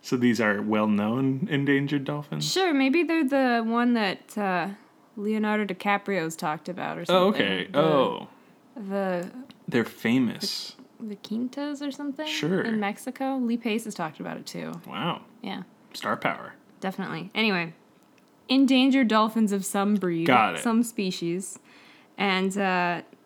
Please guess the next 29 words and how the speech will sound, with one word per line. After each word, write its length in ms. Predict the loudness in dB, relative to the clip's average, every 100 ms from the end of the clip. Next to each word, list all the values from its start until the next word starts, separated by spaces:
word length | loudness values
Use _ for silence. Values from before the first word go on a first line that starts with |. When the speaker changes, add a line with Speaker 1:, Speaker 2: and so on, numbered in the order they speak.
| -2
Speaker 2:
they're 160 | 0 2
nearby. 580 | 4 4 6 4 2 -4
He 140 | -4
decides 480 | -2 -2 -2 -4 -6
to 140 | -10 -6
study 300 | -4 -4 -4
them. 260 | -6 -10 -12 _ _ _ _ -20 _ -16 -6 2
One 180 | 4
day, 320 | 6 4 2 0
he 100 | -2
finds 360 | 2 2 2 0
that 120 | -2
the 80 | 0
dolphin 400 | 2 2 0 -2
group, 340 | -2 -4 -8 -18 -20 -20 -20 -20 _
which 240 | -10 -10 -12 -10
I 120 | -8 -8
think 420 | -8 -8 -6 -4
it's 180 | -4 -4
a 80 |
pod, 560 | -8 -6 -4 -4 -4 -6 -12 _ -4
right? 160 | -2 -2
Speaker 1:
That 40 |
sounds 260 | 0 2 2
Speaker 2:
Dolphin 200 | -2 -2
Speaker 1:
right. 280 | -2 -2 -2
Speaker 2:
pod? 40 |
Speaker 1:
Yeah. 100 | 0
Speaker 2:
Okay. 220 | 0 -4